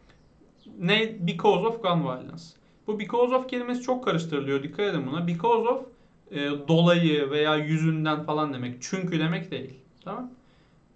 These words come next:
Sekiz bin yüzden daha fazla kişi ölmüş. Do-, ne, dolayı. Neyden dolayı?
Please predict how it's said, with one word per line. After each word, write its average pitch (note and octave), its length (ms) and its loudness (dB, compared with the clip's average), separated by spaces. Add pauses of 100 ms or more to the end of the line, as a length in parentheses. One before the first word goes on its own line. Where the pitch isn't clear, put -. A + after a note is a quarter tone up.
(420)
Sekiz A3 420 -4
bin A#3+ 80 -8
yüzden A#3 300 -4
daha A#3+ 160 2
fazla G3 240 -2
kişi E3 180 -6
ölmüş. G#3+ 560 -2
Do-, E3+ 240 2
ne, E3+ 220 0
dolayı. E3 320 4
Neyden G3 420 2
dolayı? E3+ 540 0